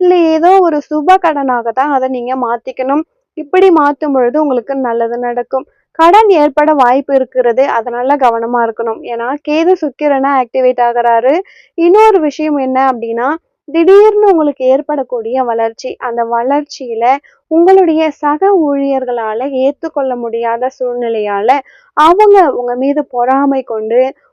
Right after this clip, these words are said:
உங்களுக்கு எதிராக சில வேலைகளை செய்வாங்க. இதுவும் உங்களுக்கு கேது பகவான் ஒன்பதாம் இடத்துல இருந்து செய்வாரு. இந்த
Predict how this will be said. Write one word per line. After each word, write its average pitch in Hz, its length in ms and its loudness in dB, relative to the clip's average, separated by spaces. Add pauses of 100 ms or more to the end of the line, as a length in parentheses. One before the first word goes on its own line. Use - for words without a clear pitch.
(100)
உங்களுக்கு 294 380 0
எதிராக 349 640 4
சில 302 200 -2 (140)
வேலைகளை 294 580 0 (140)
செய்வாங்க. 233 500 -2 (500)
இதுவும் 349 400 4
உங்களுக்கு 285 360 -2 (100)
கேது 285 260 0
பகவான் 269 480 0
ஒன்பதாம் 262 480 0
இடத்துல 226 320 -4
இருந்து 220 200 -2 (100)
செய்வாரு. 233 420 2 (360)
இந்த 339 200 4